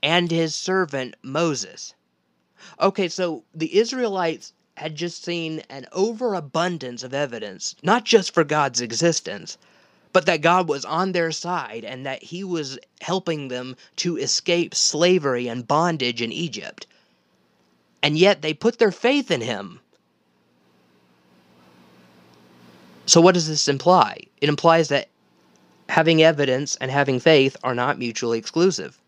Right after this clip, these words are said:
They trusted God. In fact, that's what,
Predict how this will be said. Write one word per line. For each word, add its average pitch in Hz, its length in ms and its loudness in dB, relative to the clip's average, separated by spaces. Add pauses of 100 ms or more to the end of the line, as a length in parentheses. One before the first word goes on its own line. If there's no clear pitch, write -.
(300)
They 156 120 4
trusted 156 680 2 (1000)
God. 104 440 2 (220)
In 123 60 -12
fact, 151 220 0
that's 151 160 -2
what, 175 180 0